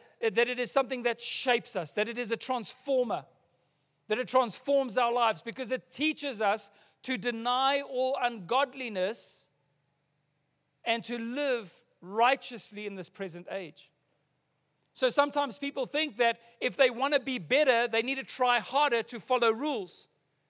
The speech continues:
But I always tell people, "Don't follow rules, follow Jesus." Trust him to do what you could never do. Trust him to shape you. Trust him to lead you in a new way of living. And so in this letter, Paul writes to Philemon,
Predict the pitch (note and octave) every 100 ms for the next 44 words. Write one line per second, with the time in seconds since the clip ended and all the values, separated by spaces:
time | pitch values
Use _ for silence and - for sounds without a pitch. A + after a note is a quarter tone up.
0 | _ _ - B3 C#4 C#4 B3 B3 B3+ B3
1 | B3 G3+ B3+ C#4 - G#3+ F#3+ F#3 F#3+ G3+
2 | - _ _ _ _ - F#3+ F3 D3 F3+
3 | D3 D3 - - _ _ _ _ _ _
4 | _ - B3 A3 - C#4 D4+ A3 A#3 G#3
5 | G#3 G#3 A3+ G3+ B3 - D4 A#3 B3 A#3+
6 | F3 D3 C#3 _ _ _ _ _ _ _
7 | _ _ _ _ - C4 C4 - A#3+ C#4+
8 | A#3 A#3+ - C4+ C4+ G3 E3+ C#3+ C4 C4
9 | - C#4+ C#4 F#3 A#3+ A3+ C4+ B3 A3+ G#3
10 | - _ B3 A#3+ A#3+ C4+ C4 B3+ A#3 A3+
11 | C#4 C4 F3 D3+ _ _ - B3 - -
12 | C4 B3 - - F#3+ F#3+ _ - B3+ B3
13 | B3 D4 C4 C4+ D#4+ C4+ A#3+ - D4 D4
14 | C4+ C#4 - A#3+ D4 D4 A#3+